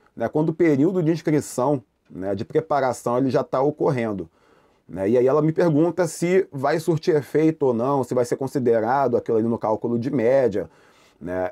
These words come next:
E aí o que eu vou te mostrar aqui agora é como é que você pode calcular pra você poder saber, né, se você vai conseguir, é, alcançar a média mínima pra poder participar, ou ainda pra saber,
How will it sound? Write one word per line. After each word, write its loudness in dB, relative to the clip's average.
E 2
aí 4
o 2
que -2
eu 0
vou 0
te -4
mostrar -2
aqui -2
agora 2
é -8
como -2
é 0
que -18
você -2
pode -2
calcular 0
pra -2
você -2
poder 0
saber, -2
né, -6
se -2
você 0
vai 2
conseguir, -2
é, 0
alcançar 0
a -2
média 2
mínima 0
pra 0
poder 0
participar, -2
ou 2
ainda 2
pra -2
saber, 0